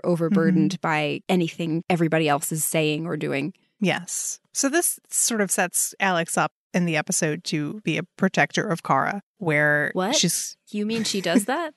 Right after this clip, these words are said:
Speaker 2: <laughs> Yes.
Speaker 1: Wow. I never knew this.
Speaker 2: <laughs> I have written that she becomes a sort of co-conspirator in keeping Kara from experiencing pain in this episode because Kara at first is also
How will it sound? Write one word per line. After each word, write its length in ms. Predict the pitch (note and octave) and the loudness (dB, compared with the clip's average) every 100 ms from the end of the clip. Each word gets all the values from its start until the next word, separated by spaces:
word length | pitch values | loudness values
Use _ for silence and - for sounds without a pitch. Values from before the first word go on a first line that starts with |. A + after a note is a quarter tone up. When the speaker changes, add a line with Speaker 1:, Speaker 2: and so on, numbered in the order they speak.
| D#4+ - | -10 -6
Speaker 2:
<laughs> 340 | F4+ - C#4+ - - - - - B4+ F#4 A#3 | -6 -4 -6 -6 -8 -8 -4 -2 -2 -2 -4
Yes. 580 | G#3 F#3 A3 - - - - | -2 0 0 -2 -2 -4 -8
Speaker 1:
Wow. 480 | F#3 F3 E3+ G3 G#3 | -2 -2 -2 -8 -14
I 120 | F#3+ F#3 | -8 -2
never 380 | G3 G3 G3 | 0 0 2
knew 320 | F#3+ F#3 F3+ E3+ | 2 2 0 -2
this. 480 | - F#3 - - - - A3 B3+ - | -4 -6 -6 -8 -4 -2 -2 -4 -8
Speaker 2:
<laughs> 480 | - - - - A#3 | -16 -14 -12 -10 -6
I 100 | G#3 | -2
have 380 | G3 G3+ G3 F#3+ | -2 0 -2 -2
written 260 | G3+ F#3+ | -2 0
that 160 | F#3 F3 | -2 -2
she 140 | - F#3 | -2 0
becomes 340 | G3 G3 F#3 | 0 0 0
a 60 | F3+ | 0
sort 180 | F#3+ | 0
of 160 | F3 - | -2 -4
co-conspirator 1200 | - F3+ F3 E3+ - G3 E3 F3 E3+ D#3+ - - - | -4 -2 0 -2 -2 0 0 -2 -2 -2 0 -2 0
in 220 | G3 F#3 | 0 0
keeping 400 | - B3+ A3+ G3+ | 0 0 2 0
Kara 400 | - F#3 F3 E3+ | 0 2 2 2
from 380 | - F#3 E3 D#3+ | 0 0 0 -4
experiencing 800 | - - - F3 D#3+ E3+ E3+ D#3+ | -6 -4 0 0 0 -4 -4 -4
pain 340 | F3+ E3+ F3+ F3+ | -4 -4 -4 -6
in 100 | - | -4
this 140 | - | -4
episode 360 | D#3+ E3 - F#3 | -2 -4 -4 -6
because 280 | F3 D#3+ | -6 -6
Kara 340 | - E3 D3+ D#3+ | -4 0 2 2
at 120 | - | 0
first 300 | - D#3+ - | -4 -6 -4
is 100 | D#3+ | -4
also 520 | D#3 D#3 - F#3 G3 | -2 -2 -2 -2 -4